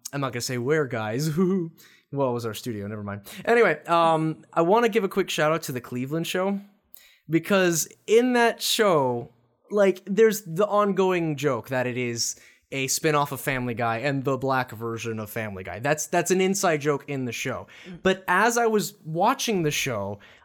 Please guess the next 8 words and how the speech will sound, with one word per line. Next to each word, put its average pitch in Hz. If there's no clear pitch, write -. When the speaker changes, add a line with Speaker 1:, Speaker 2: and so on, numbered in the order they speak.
Speaker 1:
I 170
noticed 196
very 160
different 202
writing 156
habits 123
between 170
s-, 151